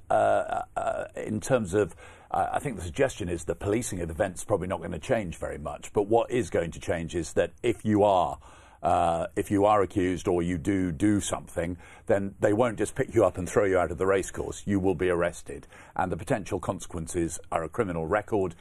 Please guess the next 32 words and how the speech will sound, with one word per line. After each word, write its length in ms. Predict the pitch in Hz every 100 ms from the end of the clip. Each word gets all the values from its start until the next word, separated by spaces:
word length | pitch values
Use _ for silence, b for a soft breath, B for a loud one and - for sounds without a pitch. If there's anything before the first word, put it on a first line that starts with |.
| B B
Uh, 280 | - 90 95 -
and, 440 | 98 101 101 92 117
um, 200 | 107 104 B B -
I, 340 | - 78 - - - -
I 80 | -
think 180 | 117 95
the 60 |
suggestion 480 | 92 95 107 - 107
is 140 | 107
that 380 | - 110 - 107
quite 200 | - 117
a 20 |
lot 100 | 107
of 60 | 95
people 420 | 120 107 110 110 -
who've 180 | 104
got 240 | 87 98 -
nice 300 | 110 104 92
jobs 340 | 110 104 85
but 240 | - 95 -
also 360 | - 110 107
feel 240 | 92 110 92
very 180 | 101 95
strongly 460 | - 117 110 85
about 340 | 78 90 90 -
these 220 | 90 80
causes 520 | - 101 82 78 95 B B B
might 280 | 107 113 90
just 220 | 104 -
give 180 | 107 90
it 180 | 92 -
a, 260 | - 98